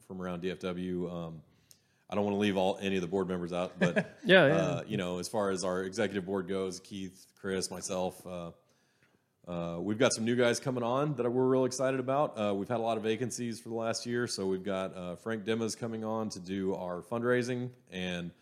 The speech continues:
Speaker 1: we have, uh, Joseph Marco is coming on to be our equipment manager, and then, uh, Jimmy Mitchell is gonna be taking over event planning. So they're kinda getting pulled into this game, kinda on the tail end of us doing a lot of the,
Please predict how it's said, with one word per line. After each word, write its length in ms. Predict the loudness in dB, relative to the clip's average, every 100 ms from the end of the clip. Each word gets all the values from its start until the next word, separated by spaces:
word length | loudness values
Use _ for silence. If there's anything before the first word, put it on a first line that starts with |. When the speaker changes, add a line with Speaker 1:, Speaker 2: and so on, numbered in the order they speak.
| _ _ _ _ -6
Speaker 1:
we 160 | -2
have, 320 | -2 -2 -2 -4
uh, 280 | -6 -6 -10 -16 _ _ _ _ _ _
Joseph 320 | -2 0 -2
Marco 440 | 0 0 4 4 4
is 80 | 0
coming 260 | -4 0
on 160 | 0 0
to 80 | 0
be 220 | 0 4
our 140 | 4
equipment 300 | 2 0 0
manager, 600 | 0 0 2 0 0 -4 -8
and 180 | -6 -2
then, 280 | -2 -2 -4
uh, 220 | -4 -6
Jimmy 280 | -6 -4 -2
Mitchell 460 | 0 -2 0 0 2
is 180 | -2 -4
gonna 180 | -4
be 160 | -4 -6
taking 280 | -6 -4 -2
over 300 | -2 -2 -4
event 300 | -4 -6 -6
planning. 320 | -10 -12 -12 -8
So 320 | -4 -2 -4 -12 -20 _ _ _ _ _ 4
they're 240 | 6 6
kinda 280 | 4 0 2
getting 240 | 0 -2
pulled 340 | -6 0 0 2
into 180 | 0 2
this 240 | 0 0
game, 400 | -2 -4 -4 -6 -14 _ _ _ _ _ _ _ -4
kinda 200 | 0 0
on 80 | 0
the 80 |
tail 240 | 0 0 0
end 80 | -4
of 60 |
us 120 | -6
doing 160 | -6 -4
a 40 | -4
lot 140 | -4
of 60 |
the, 140 | -6